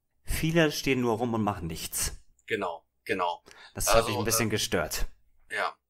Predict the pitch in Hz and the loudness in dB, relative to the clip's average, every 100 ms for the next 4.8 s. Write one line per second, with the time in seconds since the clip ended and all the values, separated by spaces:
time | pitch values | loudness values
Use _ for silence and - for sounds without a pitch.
0 | _ - _ 104 113 131 143 127 110 131 | _ -20 _ -2 0 -2 -2 -2 0 0
1 | 143 120 120 131 151 151 156 143 131 123 | 0 -4 6 8 8 2 -6 -8 -12 -6
2 | 139 143 127 123 - 131 139 - 110 151 | -2 2 0 0 2 2 2 2 0 0
3 | 127 139 - 117 117 104 101 107 - 95 | -2 -6 -8 -6 -2 -2 -2 -8 -10 -14
4 | 107 101 101 101 104 107 104 | -12 -10 -10 -8 -4 -2 -2